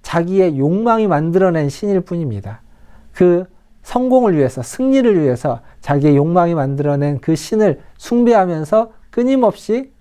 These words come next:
전쟁을 하고 끊임없이 다른 신들보다 더 위에 올라가려고 했고 자신을 높였고 그래서 교만해서 결국 패망의 길, 마지막 종말을 맞이할 수밖에 없게 되는 그러한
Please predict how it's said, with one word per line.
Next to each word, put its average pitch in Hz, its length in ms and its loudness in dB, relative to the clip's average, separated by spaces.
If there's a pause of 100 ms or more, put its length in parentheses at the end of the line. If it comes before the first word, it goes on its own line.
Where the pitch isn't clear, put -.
(680)
전쟁을 139 480 0
하고 139 380 -4 (220)
끊임없이 175 720 0 (240)
다른 170 260 -2
신들보다 170 580 0
더 156 260 -2 (100)
위에 170 220 2
올라가려고 156 720 0
했고 151 340 -8 (180)
자신을 143 440 -2
높였고 156 720 -2 (180)
그래서 147 520 0
교만해서 160 640 -2 (280)
결국 143 460 0 (280)
패망의 190 440 0
길, 120 220 -8 (260)
마지막 131 560 0
종말을 156 540 0
맞이할 139 380 0
수밖에 156 600 -2 (320)
없게 139 380 -2
되는 117 300 -2 (360)
그러한 175 540 2